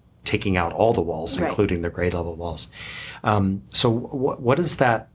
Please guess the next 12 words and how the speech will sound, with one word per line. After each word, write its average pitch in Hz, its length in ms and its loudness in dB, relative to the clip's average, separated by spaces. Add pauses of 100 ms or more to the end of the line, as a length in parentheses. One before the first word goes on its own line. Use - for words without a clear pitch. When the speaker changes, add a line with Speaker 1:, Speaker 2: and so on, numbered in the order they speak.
(140)
Speaker 1:
What's 120 300 0
that 107 220 0
thought 92 280 -2
in 85 140 -4
your 87 140 -2
head 90 240 -2
about 85 320 -2
the - 40 -12
fact 80 300 -8
that 90 180 -6
we 90 320 -2 (340)
have 92 460 -2